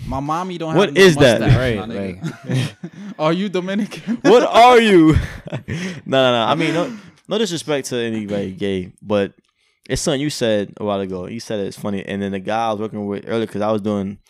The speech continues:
Speaker 2: I was doing the martial arts earlier. So this
Speaker 3: Mm-hmm.
Speaker 2: guy I was speaking to, um, he said something like, something you said. He was like, "You don't, you don't see me going around saying I'm heterosexual."
Speaker 3: Right.
Speaker 2: <laughs> But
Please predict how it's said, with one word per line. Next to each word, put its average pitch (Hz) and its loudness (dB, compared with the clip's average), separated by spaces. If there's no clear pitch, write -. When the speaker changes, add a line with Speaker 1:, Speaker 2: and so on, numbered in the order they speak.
Speaker 2:
I - -6
was 104 -2
doing 113 0
the 101 -2
martial 101 -6
arts 98 -10
earlier. - -16
So - -6
this 98 -4
Speaker 3:
Mm-hmm. 95 -8
Speaker 2:
guy 107 0
I 104 -2
was 98 -6
speaking 110 -6
to, 98 -6
um, 98 -4
he 135 -4
said 131 0
something 120 -2
like, 110 -2
something 120 -4
you 127 -2
said. 110 -2
He 127 0
was 107 -2
like, 104 0
"You 127 -4
don't, 170 -6
you 147 -6
don't 175 0
see 165 -6
me 151 -4
going 139 0
around 135 -2
saying 127 -4
I'm 214 2
heterosexual." 220 6
Speaker 3:
Right. 156 -12
Speaker 2:
<laughs> 185 -14
But 139 -4